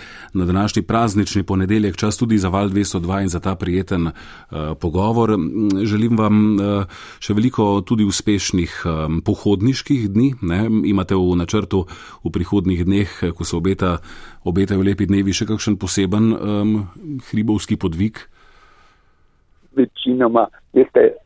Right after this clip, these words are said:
Speaker 2: eh, v zadnjih desetih letih so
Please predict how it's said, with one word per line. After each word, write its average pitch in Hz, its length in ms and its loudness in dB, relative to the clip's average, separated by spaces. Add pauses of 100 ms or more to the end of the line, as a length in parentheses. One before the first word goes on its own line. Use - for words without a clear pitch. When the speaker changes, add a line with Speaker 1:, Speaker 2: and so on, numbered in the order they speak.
Speaker 2:
eh, 104 340 6 (1200)
v 90 200 -2
zadnjih 117 440 2 (960)
desetih 127 640 2
letih 123 420 2 (420)
so 113 300 2